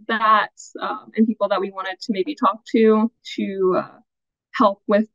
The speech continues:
the issue that we're concerned with, but the power mapping, um, activity gave it such a nice structured, um,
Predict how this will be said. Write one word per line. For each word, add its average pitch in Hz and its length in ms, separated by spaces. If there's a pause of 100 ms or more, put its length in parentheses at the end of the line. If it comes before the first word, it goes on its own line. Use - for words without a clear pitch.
the 196 240
issue 190 240
that 185 100
we're 170 140
concerned 226 480
with, 240 240 (100)
but 190 340
the 196 200
power 185 220
mapping, 208 520
um, 170 400 (300)
activity 220 480
gave 202 240
it 190 160
such - 180
a 185 60
nice 185 300
structured, 185 760 (640)
um, 180 540